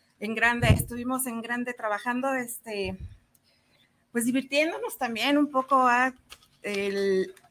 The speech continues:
el hecho de viajar y de salir de lo cotidiano, pues nos da esa parte de, del desestrés.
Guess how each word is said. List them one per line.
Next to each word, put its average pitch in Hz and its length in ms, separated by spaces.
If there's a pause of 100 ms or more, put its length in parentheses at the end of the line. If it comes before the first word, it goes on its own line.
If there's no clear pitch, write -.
(220)
el 202 100
hecho 220 220
de 269 80
viajar 220 400
y 240 40
de 262 60
salir 196 300
de 220 100
lo 226 120
cotidiano, 196 520 (300)
pues 226 160
nos 220 220
da 233 160
esa - 240
parte 233 340
de, 190 560 (1040)
del 220 220
desestrés. 226 760